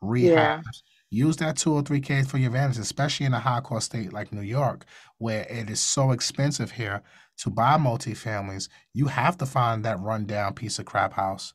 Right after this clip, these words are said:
Speaker 1: But
Speaker 2: Right.
Speaker 1: you know, the two oh three K is there to help you. And it's included in your membership. Take advantage.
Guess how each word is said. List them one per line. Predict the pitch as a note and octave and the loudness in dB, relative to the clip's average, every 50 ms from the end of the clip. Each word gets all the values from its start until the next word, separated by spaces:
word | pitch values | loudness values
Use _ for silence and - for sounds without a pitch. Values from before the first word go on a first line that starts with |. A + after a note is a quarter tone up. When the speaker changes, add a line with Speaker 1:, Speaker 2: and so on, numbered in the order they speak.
| _ _ _ _ _ _ _ _ _ | _ _ _ _ _ _ _ _ _
Speaker 1:
But | - C#3+ C#3 E3+ | 2 4 6 6
Speaker 2:
Right. | E3+ E3+ D#3+ D#3+ D#3 D3+ D3+ D3+ | 8 8 8 8 6 4 2 0
Speaker 1:
you | F3 G3+ - _ - C3 B2+ | -4 -10 -14 _ -2 0 0
know, | B2+ B2 B2+ C3 C3 - _ _ - | 2 2 0 0 -2 -8 _ _ -10
the | A#2 A2 | -10 -10
two | - - - - C#3+ | -8 -4 0 4 4
oh | C3+ C3 | 4 4
three | C3+ C#3+ C#3 | 4 2 0
K | C3 - D3+ C#3+ C#3 C3+ | 0 0 0 2 2 2
is | C3 C3 | 2 2
there | - C3 C3 C3 | 2 2 0 0
to | C3 C3 | 0 -2
help | A2 C3 C#3+ D3+ - - | -2 0 0 -2 -2 -4
you. | G#2 F#2 F#2 - _ - - _ _ _ _ _ _ _ - | -8 -8 -10 -12 _ -20 -20 _ _ _ _ _ _ _ -10
And | G#2 A2+ A#2 | -6 -4 -4
it's | B2 - - | -2 0 0
included | B2+ C3 - D3+ D3+ D3 D3 C#3+ | -2 0 2 2 4 4 4 4
in | C#3+ C#3+ C#3+ C#3+ | 4 4 4 4
your | C#3+ | 4
membership. | C#3 D3 D#3+ E3+ E3+ D#3 - - A2+ F#2+ F2+ - | 4 4 4 2 2 0 -2 -2 -4 -6 -6 -6
Take | - C3+ C3 C3+ | -4 -2 -2 0
advantage. | C#3+ B2 C3 D3 E3 D3+ A2 - - - - | 0 0 0 0 0 -2 -2 -4 -8 -12 -16